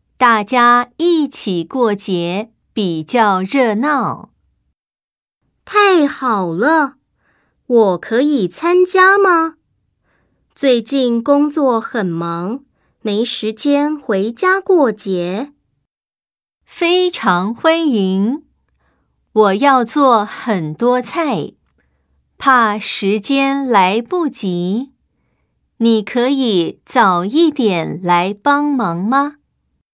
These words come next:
Speaker 2: 没问题，你可以请每个朋友带一点吃的东西，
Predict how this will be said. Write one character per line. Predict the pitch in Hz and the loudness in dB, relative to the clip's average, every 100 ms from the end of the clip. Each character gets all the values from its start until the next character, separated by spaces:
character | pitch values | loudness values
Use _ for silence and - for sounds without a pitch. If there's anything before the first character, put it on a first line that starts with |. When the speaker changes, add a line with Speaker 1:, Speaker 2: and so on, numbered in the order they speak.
| _ _ _ _ _ _ _ | _ _ _ _ _ _ _
Speaker 2:
没 | 220 202 214 | -4 -2 0
问 | 302 392 403 302 | 2 4 4 2
题， | - 208 175 180 208 302 _ _ _ _ _ _ _ _ | 0 -4 -2 0 -2 -4 _ _ _ _ _ _ _ _
你 | 233 208 | -2 0
可 | 196 233 240 | -2 -2 0
以 | 294 277 214 | 2 2 0
请 | 185 - 226 254 | -4 -4 0 2
每 | 302 269 185 | 2 0 -2
个 | 170 196 | -4 -6
朋 | - 202 233 | -4 -4 -2
友 | 302 277 208 170 - _ _ | 0 2 0 -2 -8 _ _
带 | - 392 | -2 0
一 | 339 320 269 | 2 2 2
点 | 247 214 180 156 | 0 0 0 -6
吃 | - 330 311 | -4 -2 0
的 | 277 | -2
东 | 277 370 403 | 0 0 0
西， | 403 - 240 180 | -4 -4 -4 -4